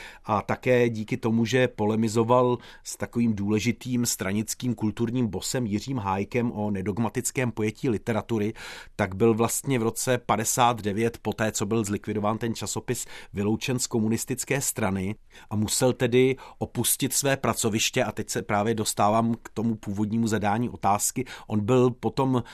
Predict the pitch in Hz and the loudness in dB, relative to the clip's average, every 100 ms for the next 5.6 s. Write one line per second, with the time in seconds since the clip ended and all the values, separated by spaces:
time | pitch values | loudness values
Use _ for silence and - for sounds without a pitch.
0 | - - 113 120 107 135 - 120 - 117 | -8 -4 -4 -4 -4 -4 0 -2 0 -2
1 | - 123 120 107 131 113 110 123 123 131 | -2 -4 -2 -2 0 0 -2 -2 0 0
2 | 87 - 101 104 120 - 123 131 127 123 | 0 -2 0 0 -2 0 2 2 2 -2
3 | - 107 117 107 - 104 - 127 104 117 | -4 -6 -4 -4 -4 -4 -6 -6 -6 -6
4 | - 117 113 - - - 95 104 95 113 | -4 -4 -4 -6 -8 -8 -8 -6 -6 -4
5 | 110 104 127 120 101 101 | -4 -4 -2 0 0 -2